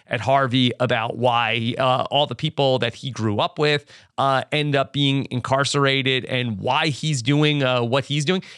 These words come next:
And I feel like you don't really, uh, get this from Robert Zane so much, uh, throughout the course of Suits, that he does seem to be more motivated by, uh, you know, the typical, like,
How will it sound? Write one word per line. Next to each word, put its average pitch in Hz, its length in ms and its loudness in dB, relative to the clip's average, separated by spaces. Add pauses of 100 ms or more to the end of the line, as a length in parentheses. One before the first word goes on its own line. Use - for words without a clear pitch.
(100)
And 196 100 0
I 214 80 2
feel 311 120 2
like 302 220 2 (160)
you 165 100 2
don't 262 220 2
really, 185 420 4
uh, 139 200 2
get 143 240 0
this 165 140 0
from 135 180 0
Robert 123 360 0
Zane 127 460 0 (120)
so 147 380 2
much, 156 460 -2
uh, 143 320 4
throughout 147 320 0
the 147 60 -4
course 151 440 0
of 143 560 2
Suits, 165 480 0
that 123 180 0
he 147 100 0
does 131 340 0 (240)
seem 160 400 2
to 156 120 2
be 143 400 2
more 135 340 2
motivated 135 840 2
by, 117 520 0
uh, 123 60 2
you 123 180 0
know, 120 120 2
the 117 160 0
typical, 123 520 -2
like, 113 300 -2